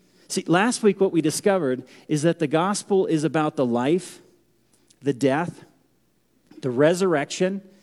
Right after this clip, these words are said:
and the ascension of Jesus Christ. That the gospel is about Jesus. And what God is doing through Jesus is bringing everything under his authority. That the Old Testament promises, when the Messiah comes, he's gonna set right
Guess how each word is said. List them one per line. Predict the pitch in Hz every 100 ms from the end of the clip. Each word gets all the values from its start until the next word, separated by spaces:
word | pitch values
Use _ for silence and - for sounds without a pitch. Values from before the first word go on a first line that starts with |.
| _ _
and | - 156
the | 160
ascension | 151 185 180 - 165
of | 120
Jesus | 143 127 127
Christ. | - 98 80 - - -
That | 131
the | 151
gospel | 117 156 190 - 208 190
is | 135 135
about | 127 101 123 113
Jesus. | 110 101 - - - _ _ _ _ -
And | 156
what | 170 151
God | 170 220
is | 233
doing | 151 180 180
through | - 143
Jesus | 127 180 143 101 117 - - - -
is | - 151
bringing | 127 170 208 220 190
everything | 165 185 214 - 196 175
under | 160 170 175
his | 143 147 127
authority. | 127 127 104 87 - _ _ _ _ _ _ _ -
That | 160
the | 190
Old | 220
Testament | 208 220 - 190
promises, | 151 233 220 160 123 -
when | 160 170
the |
Messiah | 160 160 - 214 226 170
comes, | - 226 185
he's | 202 196
gonna | 233 190
set | - - 220 -
right | 180 135 139 - -